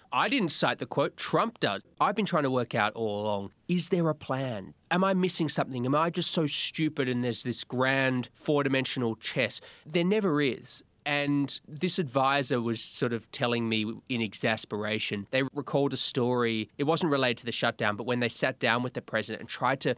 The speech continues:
sort of walk him through a strategic plan, you know, a schedule, things that could happen far out. And Trump launches into this story about Mike Tyson, he's, you know, his friend Mike Tyson. And he says, you know, "Tyson tells me, you know, plans are worthless 'cause, you know,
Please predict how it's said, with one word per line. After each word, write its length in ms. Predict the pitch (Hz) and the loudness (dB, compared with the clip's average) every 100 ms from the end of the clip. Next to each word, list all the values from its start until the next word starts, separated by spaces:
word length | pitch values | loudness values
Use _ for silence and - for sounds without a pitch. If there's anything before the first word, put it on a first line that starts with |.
| - | -4
sort 180 | - 127 | -8 -6
of 120 | 117 - - | -6 -8 -4
walk 300 | 127 143 - | 0 0 0
him 140 | 135 | -2
through 300 | - 131 120 | -2 -2 0
a 40 | 113 | 0
strategic 800 | - 123 - 131 127 120 117 | -4 -6 -8 -4 -4 -4 -8
plan, 480 | - 113 110 104 87 | -4 2 4 4 0
you 80 | 98 | -6
know, 100 | 104 | -6
a 60 | 104 | -4
schedule, 580 | - - 123 117 107 | -4 -4 -6 -6 -6
things 280 | 98 127 117 | -6 -4 -6
that 160 | - - | -8 -16
could 100 | - | -16
happen 500 | - 113 117 104 95 - | -10 -8 -4 -6 -8 -8
far 280 | - 104 101 | -2 0 2
out. 180 | 143 - _ | 2 0 _
And 460 | 165 170 165 156 - _ | 0 2 0 -4 -8 _
Trump 440 | - 269 294 233 170 | -2 0 0 0 0
launches 440 | 170 175 - 151 | 2 2 -2 -2
into 160 | 151 139 | -2 -2
this 160 | 127 | -4
story 680 | - - 139 135 131 120 110 _ | -2 0 0 2 2 0 -4 _
about 240 | 120 139 127 | 0 2 2
Mike 320 | 135 135 - | 2 0 -2
Tyson, 560 | - 135 190 - 110 - | -2 0 0 -2 -8 -10
he's, 200 | 117 117 | -12 -8
you 80 | |
know, 60 | 113 | -6
his 180 | 110 - | -6 -4
friend 260 | 135 135 | -2 0
Mike 240 | 135 127 127 | 2 0 -2
Tyson. 540 | 139 131 151 - 107 - - | -2 -2 -2 -4 -8 -10 -16
And 240 | - 139 | -4 -2
he 40 | 139 | -2
says, 220 | 143 127 | -2 -2
you 80 | 139 | 0
know, 220 | 139 135 - | 2 0 -4
"Tyson 480 | - 151 156 151 139 | -2 0 0 -2 -2
tells 340 | 147 143 143 | 0 0 0
me, 180 | 147 139 | 0 0
you 100 | 135 | 0
know, 320 | 131 131 127 - _ | -2 -2 -4 -6 _
plans 400 | 156 151 151 143 | 0 2 2 0
are 60 | |
worthless 680 | 135 139 143 139 139 127 - | 0 2 2 2 -2 -2 -6
'cause, 340 | - 139 - - | -4 -4 -4 -6
you 100 | 135 | -2
know, 220 | 131 - | -2 -4